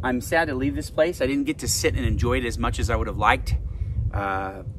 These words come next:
due to the <laughs> extremely fun circumstances getting here and, and just feeling a little bit nervous about getting out. Um,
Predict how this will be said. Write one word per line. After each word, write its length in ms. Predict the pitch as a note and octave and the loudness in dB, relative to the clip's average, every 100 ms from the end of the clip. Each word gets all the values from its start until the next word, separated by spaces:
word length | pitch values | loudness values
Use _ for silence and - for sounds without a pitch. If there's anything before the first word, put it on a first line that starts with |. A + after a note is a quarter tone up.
| - - - - - - - | -12 -14 -14 -16 -18 -18 -2
due 220 | B2+ C3+ | 2 2
to 240 | - B2 | 0 -4
the 460 | A2+ A2 G#2 G2+ - - - - - - | -4 -6 -6 -8 -8 -14 -16 -16 -14 -12
<laughs> 1120 | - - - - - - - - - - - | -12 -14 -14 -12 -12 -12 -12 -10 -10 -8 -6
extremely 480 | - - D#3+ D3 B2+ | -4 0 2 2 2
fun 200 | B2 B2 | 0 0
circumstances 760 | B2 B2 B2 - B2+ B2+ A#2 | -2 -2 -4 -2 -4 -4 -6
getting 280 | - A#2 B2+ | -4 -2 -2
here 400 | A#2+ C3 C3+ C3+ | -2 -2 0 0
and, 240 | A2 F#2+ - - - | -2 -4 -8 -6 -4
and 140 | A2 | -4
just 300 | B2+ C3 - - - - - | -4 -4 -6 -10 -10 -10 -2
feeling 200 | C#3 C#3 | 0 2
a 60 | |
little 160 | C3 C#3+ | 2 0
bit 160 | D3+ | 0
nervous 320 | - A#2+ B2 B2 | 0 0 0 0
about 200 | A2+ A2+ | 0 0
getting 220 | A#2 G#2+ | 0 0
out. 220 | G#2+ B2 - - - - - - - | 2 0 -2 -6 -6 -6 -6 -4 -2
Um, 460 | A#2+ A2 G#2 - | 0 0 -2 -4